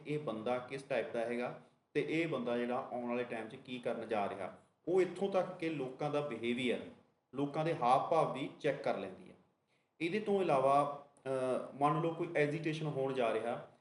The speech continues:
ਤਾਂ ਇਹ ਜਿਹੜੇ ਲਾਈਵ ਕੈਮਰੇ ਆ, ਇਹ ਪੁਲਿਸ ਨੂੰ, ਅਹ, ਇੰਟੀਮੇਟ ਕਰ ਦਿੰਦੇ ਆ, ਇਨਫੋਰਮ ਕਰ ਦਿੰਦੇ ਆ। ਉੱਥੇ ਇੱਕ ਤਰ੍ਹਾਂ ਦਾ ਅਲਾਰਮ ਸੈੱਟ ਹੋ ਜਾਂਦਾ ਕਿ ਇਸ ਤਰ੍ਹਾਂ ਦਾ ਇਕੱਠ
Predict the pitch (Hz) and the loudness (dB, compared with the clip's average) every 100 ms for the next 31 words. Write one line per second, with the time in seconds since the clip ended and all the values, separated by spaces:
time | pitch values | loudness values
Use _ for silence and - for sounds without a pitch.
0 | _ - 160 156 175 196 185 180 147 123 | _ 0 0 4 2 4 2 2 4 4
1 | 139 147 151 131 120 110 110 139 - - | 6 4 2 2 2 2 2 -2 -6 -2
2 | 165 170 170 180 180 156 139 143 147 - | -2 0 0 0 0 -4 -4 -4 -6 -6
3 | 127 123 123 - 151 170 165 131 139 120 | -2 0 0 -4 -6 -4 -4 2 2 2
4 | 120 143 143 143 139 147 143 117 113 117 | 0 0 0 0 2 2 0 -2 -4 -2
5 | 135 156 151 - _ - 143 156 151 151 | -2 -2 -8 -20 _ -10 -6 0 0 0
6 | 151 139 143 143 139 139 143 160 - 156 | 0 2 2 2 2 4 4 4 2 0
7 | 151 131 123 117 139 151 165 - 135 139 | 0 -2 -2 0 -2 -2 -4 2 4 2
8 | 139 - 123 123 127 123 131 131 135 135 | -2 -2 0 0 -2 0 0 0 0 0
9 | - | -2